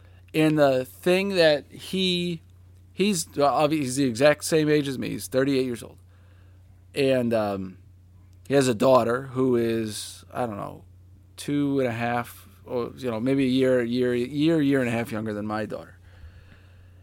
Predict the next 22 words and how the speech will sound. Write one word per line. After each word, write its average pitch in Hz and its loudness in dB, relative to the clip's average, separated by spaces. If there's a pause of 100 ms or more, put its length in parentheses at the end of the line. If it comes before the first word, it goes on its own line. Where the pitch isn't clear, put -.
(140)
And 143 2
he 135 -2
goes, 135 2 (200)
and - -10
he 139 0
got 170 6
emotional 160 2
at 117 -4
this 180 -2
time. 165 0
He 107 -8
goes, 107 -6 (760)
uh, 107 0 (220)
"At 127 -4
some 202 2
point, 107 -10 (1700)
I'm 151 2
gonna 175 4
have 151 6
to 151 2
have 143 6
a 117 2